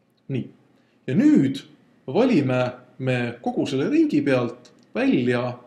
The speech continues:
niisuguse tankla, kuhu jõudes oli meil kõige vähem kütust. Noh, on selge, et, et see hetk, mil meil kogu ringi vältel kõige vähem kütust on, peab olema üks nendest, kui me tanklasse sisse sõidame. Sest noh,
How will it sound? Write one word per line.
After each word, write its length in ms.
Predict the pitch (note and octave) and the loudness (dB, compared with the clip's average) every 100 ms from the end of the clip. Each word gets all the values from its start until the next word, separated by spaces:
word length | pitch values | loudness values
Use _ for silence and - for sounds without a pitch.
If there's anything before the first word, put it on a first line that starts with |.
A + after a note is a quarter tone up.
| - | -4
niisuguse 420 | A3 D3 F#3 - | -2 -2 -6 -6
tankla, 500 | D4+ E4 - D3 C#3 C3+ - _ _ _ _ _ | -2 -2 -4 -2 -2 -2 -10 _ _ _ _ _
kuhu 220 | G#3+ E3 | -4 -2
jõudes 680 | G3 D#4+ B3 C3 B2+ A#2 - - _ _ _ _ - | 2 4 4 2 0 -2 -4 -10 _ _ _ _ -2
oli 140 | E3 B2+ | 0 2
meil 100 | A#2+ | 0
kõige 240 | A#3+ C#3 | 0 0
vähem 220 | C#3+ A2+ | 0 -2
kütust. 480 | A#2 - - - - _ _ _ _ | -4 -6 -12 -18 -20 _ _ _ _
Noh, 140 | D3 D3+ D3 | -8 -8 -6
on 80 | C#3 | -2
selge, 320 | A3+ F#3 C3 | 0 2 0
et, 160 | A#2+ - - | -2 -6 -12
et 80 | C3 | -8
see 80 | C3 | -2
hetk, 320 | B3+ C4 - | -2 -2 -8
mil 160 | C#3+ C3 | -6 -4
meil 100 | B2 | -2
kogu 240 | E3 D3 C3 - | -2 -2 -4 -4
ringi 240 | E3 D#3+ B2+ | -4 -2 -2
vältel 240 | B2 C3 | -4 -6
kõige 160 | D3 C3+ | -6 -6
vähem 160 | C3+ | -4
kütust 400 | C#4 C#4 D3 - C#3 | -6 -6 -10 -8 -8
on, 140 | B2+ - _ _ | -8 -12 _ _
peab 140 | C#3+ C3+ | -6 0
olema 360 | D3 B2+ B2 B2 - - | 2 2 0 -6 -10 -8
üks 160 | F3 A3 | -6 -4
nendest, 460 | B3 D#3 A#2 - - | -2 -2 -4 -8 -8
kui 80 | |
me 80 | C#3+ | -4
tanklasse 380 | F#3 F3 B2+ D#3 | -2 -2 -4 -6
sisse 220 | E3+ B2+ - | -6 -6 -4
sõidame. 400 | A2 - - - _ _ _ _ | -6 -6 -16 -20 _ _ _ _
Sest 160 | - | -12
noh, 120 | C#3 | -10